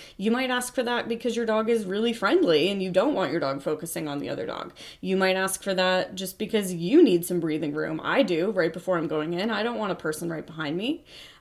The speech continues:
Um, you know, you just turning around and saying, "Hey, will you give me just a couple more feet of space?" is absolutely not asking for special treatment and is a hundred percent fair, in my opinion. So, um,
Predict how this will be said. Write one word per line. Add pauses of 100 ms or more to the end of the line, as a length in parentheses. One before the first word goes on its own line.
(120)
Um, (960)
you
know,
you
just (160)
turning
around
and
saying,
"Hey,
will
you
give
me
just
a
couple
more
feet
of
space?" (520)
is (140)
absolutely
not
asking
for
special
treatment
and
is
a
hundred
percent
fair,
in
my
opinion.
So,
um,